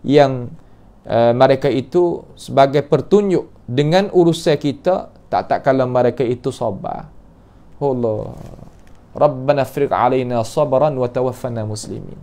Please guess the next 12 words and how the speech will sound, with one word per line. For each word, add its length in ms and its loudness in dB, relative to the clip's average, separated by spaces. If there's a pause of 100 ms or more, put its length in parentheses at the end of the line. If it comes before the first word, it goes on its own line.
(960)
Sabar 480 4
ni 160 -2
bukanlah 800 0
boleh 480 0
nak 400 -4
gapo 320 2
nama, 560 -2 (160)
nak, 400 -4
nak, 320 -4
nak 160 -4
boleh 480 -4
sangat 560 -4